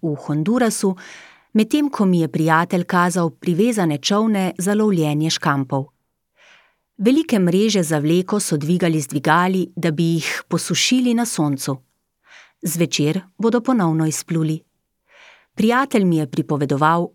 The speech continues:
koliko ton škampov ti čolni pripeljejo vsak dan. Prestrašen sem pomislil: "Če bodo tako nadaljevali,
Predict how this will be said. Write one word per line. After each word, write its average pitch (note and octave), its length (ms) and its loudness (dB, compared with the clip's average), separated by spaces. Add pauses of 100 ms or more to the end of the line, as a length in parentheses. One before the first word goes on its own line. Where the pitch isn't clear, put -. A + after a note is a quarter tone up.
koliko C4+ 440 -2
ton G#3 400 0
škampov F3+ 600 0
ti F#3 160 0
čolni F3+ 420 0
pripeljejo E3 680 0
vsak E3 340 -2
dan. C3+ 300 -2 (960)
Prestrašen D3+ 720 -2
sem F#3 220 0
pomislil: E3 560 -2 (960)
"Če - 140 2
bodo E3 240 0
tako G#3 320 -2
nadaljevali, F#3 840 0